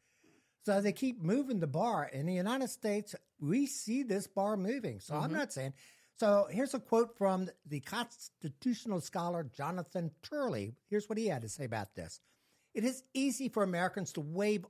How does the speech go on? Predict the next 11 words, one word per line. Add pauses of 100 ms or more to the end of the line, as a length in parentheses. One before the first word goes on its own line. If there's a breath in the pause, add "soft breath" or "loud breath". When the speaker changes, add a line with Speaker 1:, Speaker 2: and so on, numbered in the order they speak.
Speaker 1:
off
such
European
prosecutions
by
pointing
out
our (100)
First
Amendment. (640 soft breath)
However,